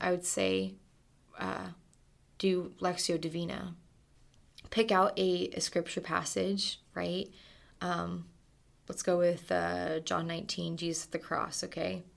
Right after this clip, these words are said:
Um, and so you're gonna read that passage first, and then you're gonna, you're gonna stop and reflect what, uh, verse,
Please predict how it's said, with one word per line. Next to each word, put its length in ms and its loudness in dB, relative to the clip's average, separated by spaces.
Um, 400 -6
and 520 2
so 180 4
you're 160 10
gonna 180 4
read 280 2
that 220 0
passage 840 -2
first, 720 -4
and 600 -4
then 200 2
you're 100 4
gonna, 300 2
you're 140 -4
gonna 120 0
stop 420 2
and 100 0
reflect 640 -4
what, 480 0
uh, 260 -4
verse, 800 0